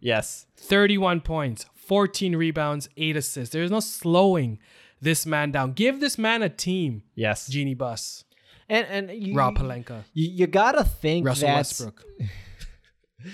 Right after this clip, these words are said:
Speaker 1: You gotta think this is some of LeBron's fault, right? Because he did ask
Speaker 2: Le
Speaker 1: for
Speaker 2: G M?
Speaker 1: Westbrook. He did ask for a lot of these guys.
Speaker 2: Is,
Speaker 1: Uh,
Speaker 2: is Le G M not working out?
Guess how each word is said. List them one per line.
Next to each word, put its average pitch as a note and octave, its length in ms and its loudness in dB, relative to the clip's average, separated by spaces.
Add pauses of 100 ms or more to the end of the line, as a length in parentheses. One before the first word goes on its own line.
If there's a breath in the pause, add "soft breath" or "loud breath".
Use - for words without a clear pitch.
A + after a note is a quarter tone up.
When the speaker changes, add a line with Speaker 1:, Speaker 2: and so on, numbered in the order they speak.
(120)
Speaker 1:
You E3 100 6
gotta B3+ 180 8
think C#4 180 0
this B3 120 0
is A3 100 -8
some A3+ 200 0
of F#3+ 80 2
LeBron's C#3+ 480 0
fault, G2+ 240 -10
right? A2+ 260 -6
Because B2 320 -4
he C#3 120 -4
did F#3+ 420 2
ask D#3+ 260 4
Speaker 2:
Le F3 60 2
Speaker 1:
for D3+ 80 2
Speaker 2:
G D3+ 80 6
M? - 60 6
Speaker 1:
Westbrook. E3 720 2 (380 soft breath)
He C#3+ 120 -4
did F3 200 4
ask E3 260 4
for D#3+ 100 0
a D3+ 60 2
lot D3 200 4
of C#3+ 100 2
these C3+ 220 -2
guys. B2 480 -2 (300 soft breath)
Speaker 2:
Is, G3+ 140 8
Speaker 1:
Uh, B2+ 240 4 (100)
Speaker 2:
is G3 180 4
Le G#3 240 6
G G#3 300 2
M B3+ 340 4 (240)
not A#3+ 320 4
working C4 360 2
out? C#4+ 320 2